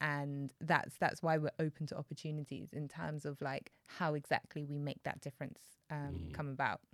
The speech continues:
Speaker 2: Yeah. Nah, that's so important. And I recently, I would say, r-, I've really started connecting with people who share that same vision, and it's completely different. And yeah, it's like you said, you know, you gotta pay your bills, keep the lights on, all that stuff.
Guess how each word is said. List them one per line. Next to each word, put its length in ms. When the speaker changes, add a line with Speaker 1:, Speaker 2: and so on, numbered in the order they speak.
Speaker 2:
Yeah. 300
Nah, 260
that's 200
so 220
important. 800
And 140
I 280
recently, 880
I 140
would 200
say, 480
r-, 80
I've 140
really 300
started 360
connecting 480
with 140
people 440
who 220
share 320
that 180
same 300
vision, 440
and 100
it's 120
completely 560
different. 440
And 160
yeah, 220
it's 140
like 180
you 80
said, 280
you 80
know, 60
you 160
gotta 100
pay 100
your 140
bills, 300
keep 140
the 60
lights 300
on, 100
all 100
that 160
stuff. 280